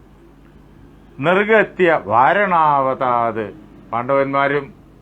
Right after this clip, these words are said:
വാരണാവതമെന്ന് പേരുള്ളതായ ആ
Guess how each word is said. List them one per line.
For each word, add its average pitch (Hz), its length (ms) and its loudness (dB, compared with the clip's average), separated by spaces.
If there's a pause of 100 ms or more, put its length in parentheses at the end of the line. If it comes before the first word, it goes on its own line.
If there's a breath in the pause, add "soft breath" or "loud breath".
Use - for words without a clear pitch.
(800)
വാരണാവതമെന്ന് 160 880 0
പേരുള്ളതായ 165 640 2 (320)
ആ 151 40 4